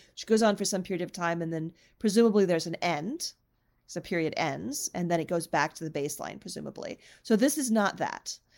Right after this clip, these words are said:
Um, this is when you look at a very, very young baby animal, and I don't know how many different kinds of animals, but we know that this is in rats and mice and dogs, for sure. Um,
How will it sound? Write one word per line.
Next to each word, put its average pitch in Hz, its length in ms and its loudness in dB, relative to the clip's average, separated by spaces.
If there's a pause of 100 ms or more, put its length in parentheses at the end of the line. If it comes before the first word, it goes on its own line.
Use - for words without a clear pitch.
(280)
Um, 185 460 2
this 220 400 0
is 226 600 -2 (260)
when 202 200 0
you 202 140 2
look 220 240 0
at 208 100 2
a 180 80 0
very, 180 380 0
very 190 240 0
young 180 640 -2 (960)
baby 196 420 2
animal, 165 560 -2 (220)
and 180 100 -2
I 185 100 6
don't 220 200 2
know 190 580 2
how 190 160 0
many 196 160 0
different 180 240 -6
kinds 180 260 -2
of 175 100 -8
animals, 160 420 -6
but - 140 -8
we 185 120 -4
know 180 260 0
that 170 80 -4
this 180 200 -6
is 175 100 -6
in 165 120 -4
rats 160 280 -4
and 160 100 -8
mice 147 240 -6
and 151 120 -8
dogs, - 500 -8 (540)
for - 160 -14
sure. - 260 -14 (800)
Um, 165 400 0